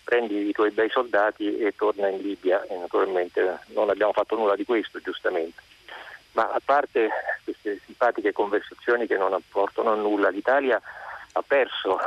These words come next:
eh, in Libia. Cioè, eh, noi non dimentichiamo che dieci anni fa c'era un signore che si chiamava Gheddafi,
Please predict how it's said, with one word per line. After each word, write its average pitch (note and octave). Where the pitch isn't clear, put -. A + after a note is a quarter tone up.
eh, G#2+
in G#2+
Libia. G2+
Cioè, G#2
eh, F#2
noi G2
non A2+
dimentichiamo G#2+
che G#2
dieci -
anni A#2+
fa D#3
c'era A2
un F#2+
signore B2+
che G2
si -
chiamava G#2
Gheddafi, A2